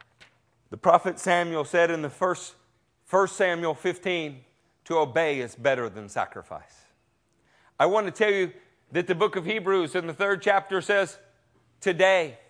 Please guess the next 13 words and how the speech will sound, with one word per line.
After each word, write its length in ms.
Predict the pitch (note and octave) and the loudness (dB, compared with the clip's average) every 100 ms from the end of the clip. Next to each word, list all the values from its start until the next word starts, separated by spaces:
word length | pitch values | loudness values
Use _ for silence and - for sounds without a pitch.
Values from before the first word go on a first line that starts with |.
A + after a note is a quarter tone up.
| _ | _
if 220 | F3 G3 G3+ | -6 -4 -4
you 120 | F#3+ | -2
hear 240 | G3 G3 | 0 0
his 220 | F#3 F3 | 0 -6
voice, 540 | D#3+ F3 D#3 C3+ - - _ _ _ _ _ _ _ - | -2 0 0 -2 -14 -20 _ _ _ _ _ _ _ -4
do 140 | E3 | 0
not 240 | F#3+ F3+ D3 | 2 2 2
harden 300 | E3 E3+ D3 | 2 2 0
your 100 | C#3 | 0
hearts." 560 | D3 B2+ - - - _ _ _ | 2 0 -4 -20 -20 _ _ _
I 100 | F#3 | 0
mean, 260 | G#3+ G#3+ F3 - - - | 2 0 -4 -12 -20 -6
the, 280 | D3+ G3+ | 2 2